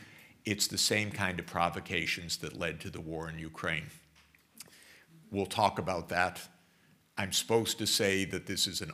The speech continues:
unprovoked war that started on February twenty-fourth because Putin is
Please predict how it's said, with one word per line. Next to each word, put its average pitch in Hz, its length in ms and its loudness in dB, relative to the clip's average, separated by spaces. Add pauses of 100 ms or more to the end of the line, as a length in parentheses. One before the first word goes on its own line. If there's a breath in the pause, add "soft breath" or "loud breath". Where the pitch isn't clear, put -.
unprovoked 101 760 0
war 90 300 2
that 78 180 -2
started 87 420 2
on 78 160 0
February 87 540 -2
twenty-fourth 85 800 -6
because 80 540 -2 (1160 loud breath)
Putin 101 580 -2
is 92 500 -2